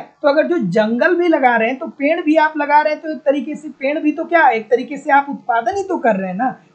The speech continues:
उसको fertile ही तो बना, बना रहे हैं ना। बंजर भूमि पे कुछ नहीं उगता है, बंजर भूमि जो होता है उस पे कुछ भी नहीं उगता, उस पे पेड़ भी नहीं लगाया जा सकता। ठीक है, तो अब यहाँ पे आपके common sense की, अ, अगर जो आप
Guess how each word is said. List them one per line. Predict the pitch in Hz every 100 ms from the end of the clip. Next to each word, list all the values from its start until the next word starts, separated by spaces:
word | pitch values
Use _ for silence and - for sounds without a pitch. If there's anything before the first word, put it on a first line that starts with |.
| -
उसको | 254 - 330
fertile | 269 262 240 254 311
ही | 330
तो | 330
बना, | 330 277 226 220 247
बना | 233 220 202 240 254
रहे | 233 202 196
हैं | 196
ना। | 240 214 - _ 208
बंजर | 214 269 269 311
भूमि | 254 196 175 185 220 285 302
पे | 320
कुछ | 320 349 359 330
नहीं | 277 254 214
उगता | 185 180
है, | 147 - _ _ _ _ -
बंजर | 175 226 226 196 320 320
भूमि | 208 175 320 320
जो | 247 233
होता | 233 311
है | 302
उस |
पे | 285 330
कुछ | 330 359 381 330
भी | 302 415
नहीं | 359 349
उगता, | 269 226 247
उस | 226
पे | 165 262
पेड़ | 247 277 294
भी | 302
नहीं | 359 330
लगाया | 262 240
जा | 214 190
सकता। | 170 165 160 151 - _ _ _
ठीक | 285 277
है, | 233 175 - _ 294
तो |
अब | 285 - 285
यहाँ | 302 285 302
पे | 311
आपके | 294 294 320
common | 330 - 269 349 359
sense | - 294 277
की, | - 320 277 -
अ, | 269 262 226
अगर | 247 254
जो | 233
आप | 269 277